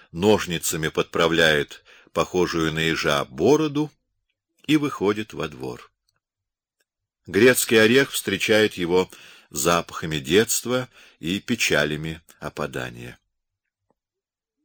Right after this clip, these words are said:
"Уже проснулись?" — озабоченно окликает его из амбара магазинник.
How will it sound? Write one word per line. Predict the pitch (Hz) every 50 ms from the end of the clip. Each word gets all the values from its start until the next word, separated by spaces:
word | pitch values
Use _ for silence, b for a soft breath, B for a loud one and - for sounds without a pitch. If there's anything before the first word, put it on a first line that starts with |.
| _ _ _ _ _ _ _ _ _ -
"Уже | 123 131 123 165 196 196
проснулись?" — | - - 180 175 151 - - 135 131 143 160 185 208 190 - - - - - _ _ _ _ _ _ _ _ _ _ _ _ _ _ b b b b
озабоченно | b 87 82 92 101 90 98 98 90 - - 85 85 87 87
окликает | - - 90 85 - 98 90 85 85 80 -
его | 82 78 78 82 80
из | 76 - 85
амбара | 82 80 78 82 80 76 76 73
магазинник. | 73 73 71 78 73 69 78 73 71 67 64 64 - -